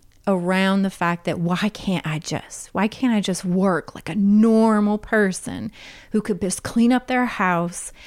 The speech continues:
and then read the book? And so now I feel ashamed. And then the, the people who originally assigned that shame to me and punished me and made fun of me and called me stupid and all those things. How many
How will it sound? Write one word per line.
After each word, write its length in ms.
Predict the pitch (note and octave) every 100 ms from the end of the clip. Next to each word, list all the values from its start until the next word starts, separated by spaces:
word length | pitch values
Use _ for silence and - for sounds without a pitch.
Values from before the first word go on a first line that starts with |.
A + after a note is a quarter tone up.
| - - -
and 300 | F#3+ F3+ F3
then 400 | G#3+ B3 C#4+ C4
read 280 | A#3 A#3+ G3
the 80 | G#3
book? 460 | G#3 - - - - _ - _ _ -
And 120 | G#3
so 140 | F#3+ G3+
now 320 | G3+ G#3+ C4
I 140 | A3+
feel 360 | G3+ F3+ E3 E3+ -
ashamed. 800 | - - F3+ E3+ F3 - - - _ _ _
And 160 | F#3+ F#3+
then 140 | F#3+
the, 160 | F3 F3 -
the 80 |
people 600 | F3 - C4 D4 C4 G#3
who 200 | F3 F3+
originally 680 | E3 F3 A3+ G3 F#3 E3 -
assigned 520 | D3+ - G3+ B3 D4 G3
that 180 | -
shame 340 | - - - E3
to 120 | -
me 420 | - - - - -
and 220 | F3 E3+
punished 480 | - G#3+ A#3 A3 G#3+
me 240 | G#3 G#3
and 140 | F3
made 200 | E3 D#3
fun 380 | F3 - E3+ F3+
of 140 | G3 F#3+
me 280 | G3 F#3+
and 80 | F3+
called 240 | D#3+ D#3 -
me 100 | -
stupid 880 | - - G3+ G#3 G3+ G3 F#3+ F#3+ E3
and 100 | C#3
all 340 | C#3+ F3+ G#3+
those 280 | A#3 A#3+ A#3
things. 420 | C4+ A3 C#3 -
How 240 | - C#3
many 360 | F#3+ A3+ B3